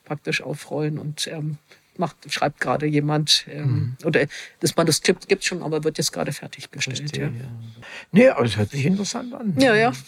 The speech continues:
Speaker 1: das wird auch interessant.
Speaker 2: Und, und man sieht Ihnen an, dass der, Ihnen der Job Spaß macht. Und
Speaker 1: Der macht
Speaker 2: das,
Speaker 1: Spaß, ja.
Speaker 2: und das ist doch das
Speaker 1: Ja.
Speaker 2: Aller-, Allerwichtigste,
Speaker 1: Ja.
Speaker 2: denke ich mal. Auch im Namen unserer Zuhörer,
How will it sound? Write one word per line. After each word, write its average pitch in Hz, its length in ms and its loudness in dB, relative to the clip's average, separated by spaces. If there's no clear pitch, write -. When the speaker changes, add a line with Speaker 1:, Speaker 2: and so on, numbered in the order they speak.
Speaker 1:
das - 200 2
wird 202 160 4
auch - 100 -6
interessant. 156 600 2
Speaker 2:
Und, 151 80 -2
und 156 60 4
man 175 120 6
sieht 196 200 2
Ihnen 175 180 0
an, 175 180 -2
dass 160 120 -6
der, - 200 0
Ihnen 165 260 0
der 156 80 4
Job 156 240 2
Spaß - 380 -8
macht. 139 260 -8
Und 143 60 -6
Speaker 1:
Der 208 80 6
macht 226 180 4
Speaker 2:
das, - 60 0
Speaker 1:
Spaß, - 300 0
ja. 156 200 0
Speaker 2:
und 139 100 0
das 143 160 2
ist 165 200 -4
doch 143 80 -2
das - 180 -4
Speaker 1:
Ja. - 80 -2
Speaker 2:
Aller-, 151 200 6
Allerwichtigste, 143 720 0
Speaker 1:
Ja. 117 40 -8
Speaker 2:
denke 120 220 -8
ich - 180 -14
mal. 131 120 -10
Auch 135 160 6
im 170 100 6
Namen 202 240 8
unserer 165 340 4
Zuhörer, 180 800 6